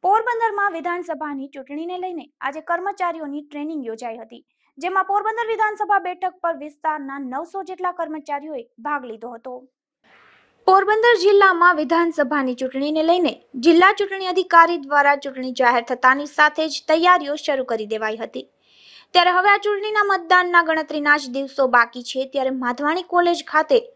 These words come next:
ચૂંટણી કામગીરીમાં સંકળાયેલા ફર્સ્ટ પોલિંગ ઓફિસર, સેકન્ડ પોલિંગ ઓફિસર, પ્રિસાઇડિંગ ઓફિસર સહિતના અધિકારીઓને મતદાન બૂથની વિવિધ કામગીરી અંગે પ્રાંત અધિકારી અને ચૂંટણી અધિકારીની અધ્યક્ષતામાં તાલીમ આપવામાં આવી હતી.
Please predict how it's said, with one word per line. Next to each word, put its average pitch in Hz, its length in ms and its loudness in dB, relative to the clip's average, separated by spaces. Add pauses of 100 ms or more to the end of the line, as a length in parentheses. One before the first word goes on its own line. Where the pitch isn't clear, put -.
(140)
ચૂંટણી 381 440 0
કામગીરીમાં 330 600 0
સંકળાયેલા 285 560 2 (120)
ફર્સ્ટ 320 280 0 (100)
પોલિંગ 294 340 2
ઓફિસર, 240 460 -2 (520)
સેકન્ડ 381 480 2
પોલિંગ 339 320 0
ઓફિસર, 254 480 0 (580)
પ્રિસાઇડિંગ 370 640 4
ઓફિસર 277 540 0 (200)
સહિતના 269 500 0
અધિકારીઓને 254 720 2 (260)
મતદાન 302 500 2
બૂથની 370 340 -2
વિવિધ 330 400 -6
કામગીરી 302 560 0
અંગે 262 180 0 (120)
પ્રાંત 254 340 0
અધિકારી 226 520 -2 (360)
અને 285 180 0
ચૂંટણી 339 400 -4
અધિકારીની 349 600 2
અધ્યક્ષતામાં 277 880 -4
તાલીમ 330 380 2
આપવામાં 240 580 -2
આવી 220 180 -6
હતી. 240 260 -16